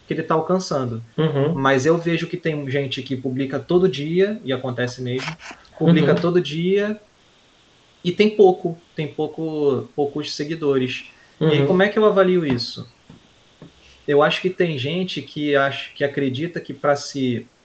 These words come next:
Speaker 1: promover, pra ganhar visibilidade, ela tem que publicar todo dia, e aí a qualidade cai, né?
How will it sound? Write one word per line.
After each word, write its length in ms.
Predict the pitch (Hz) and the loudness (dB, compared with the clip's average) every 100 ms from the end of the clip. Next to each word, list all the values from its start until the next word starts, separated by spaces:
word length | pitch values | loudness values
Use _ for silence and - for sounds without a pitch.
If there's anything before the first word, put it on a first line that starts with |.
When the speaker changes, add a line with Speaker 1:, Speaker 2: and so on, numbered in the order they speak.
| - | -2
Speaker 1:
promover, 880 | 139 131 117 120 139 170 147 127 | -2 0 -2 -2 -2 0 0 0
pra 120 | 135 | -2
ganhar 220 | 123 127 131 | -2 -2 -2
visibilidade, 920 | 123 123 120 113 135 160 135 113 110 _ _ _ _ _ | -2 -2 -2 -2 -2 -2 -6 -8 -14 _ _ _ _ _
ela 220 | 135 143 | 2 4
tem 220 | 147 151 156 | 2 0 -8
que 140 | 170 | -10
publicar 440 | - 147 151 131 | -8 -4 -2 -2
todo 220 | 127 147 143 | -2 -2 -4
dia, 560 | 120 151 190 139 117 - | -4 -2 0 0 -2 -6
e 120 | 151 | 0
aí 220 | 147 147 180 | 2 4 2
a 60 | |
qualidade 680 | 180 - 160 143 139 147 - | 0 -2 -2 2 4 4 0
cai, 320 | - 208 196 | -2 0 2
né? 240 | 175 170 | 0 -4